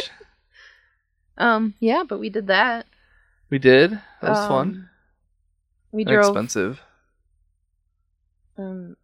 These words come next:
Speaker 1: and then we drove to Marion. <laughs> That's where we stayed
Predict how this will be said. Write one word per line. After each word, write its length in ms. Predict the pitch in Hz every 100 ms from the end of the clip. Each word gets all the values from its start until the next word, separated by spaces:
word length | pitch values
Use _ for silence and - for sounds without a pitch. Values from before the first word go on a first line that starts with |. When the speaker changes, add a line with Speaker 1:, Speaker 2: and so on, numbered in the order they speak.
| _ 180
Speaker 1:
and 340 | 180 175 180 190
then 240 | 185 190
we 240 | 185 180 - -
drove 360 | 190 180 180 -
to 120 | 208
Marion. 680 | 196 190 190 202 170 214 214
<laughs> 80 | -
That's 2000 | 214 - 605 - 403 - 381 294 - 381 _ _ - - - _ _ _ 226 -
where 140 | 202
we 80 | 180
stayed 440 | - 180 170 180